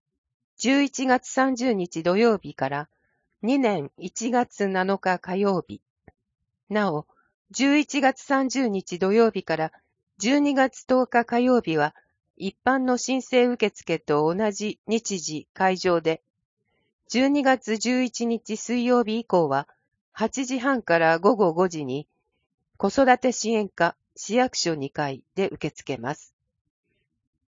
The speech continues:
十二月十一日以降は、正午から午後一時及び土曜、日曜日、祝日を除く。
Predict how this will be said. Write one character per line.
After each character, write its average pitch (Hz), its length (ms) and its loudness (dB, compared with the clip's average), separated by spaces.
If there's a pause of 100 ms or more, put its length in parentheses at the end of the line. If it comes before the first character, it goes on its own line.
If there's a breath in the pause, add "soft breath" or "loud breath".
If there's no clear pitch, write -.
(240)
十 277 260 0
二 294 120 0
月 277 320 -2
十 247 240 0
一 247 260 -4
日 240 360 -2
以 226 40 -10
降 170 280 2
は、 135 180 0 (320)
正 285 260 2
午 240 140 2
か 165 160 -2
ら 156 220 2
午 202 160 4
後 170 200 2
一 160 280 -8
時 139 240 -12 (100)
及 185 240 0
び 185 220 -6 (360)
土 185 140 4
曜、 240 500 4
日 180 320 -6
曜 226 220 2
日、 135 220 -10 (100)
祝 - 280 -6
日 202 440 -6
を 165 120 2
除 147 320 -4
く。 - 240 -10